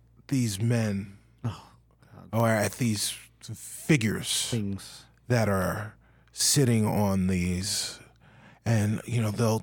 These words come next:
Speaker 1: twitch and they'll move a little, but th-, the sturges seem pretty much undeterred
Speaker 2: Mm-hmm.
Speaker 1: as they, you know, pick at an eyebrow or pluck off an ear or dig through an eye.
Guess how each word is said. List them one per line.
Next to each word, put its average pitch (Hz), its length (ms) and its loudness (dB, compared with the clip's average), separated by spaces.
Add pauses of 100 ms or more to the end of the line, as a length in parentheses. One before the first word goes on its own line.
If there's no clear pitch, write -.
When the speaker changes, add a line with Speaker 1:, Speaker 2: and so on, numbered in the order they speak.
(100)
Speaker 1:
twitch - 380 4
and 113 140 4
they'll 107 100 4
move 127 320 6
a 131 40 4
little, 120 580 4 (520)
but 123 120 0
th-, - 200 -14 (180)
the 131 100 -4
sturges 135 520 2
seem 127 520 2 (640)
pretty 170 240 4
much - 440 2 (300)
undeterred 147 680 4 (580)
Speaker 2:
Mm-hmm. 123 100 -4
Speaker 1:
as 113 120 0
they, 107 440 2 (500)
you 110 140 0
know, 90 160 -2 (540)
pick - 200 2
at 113 160 4
an 104 120 4
eyebrow 104 640 2 (1120)
or 101 260 -8 (260)
pluck - 320 0
off 110 240 -2
an 104 100 -4
ear 104 440 -4 (880)
or - 60 -20 (220)
dig 113 200 -2
through 101 300 -2
an 92 100 -6
eye. 87 360 -10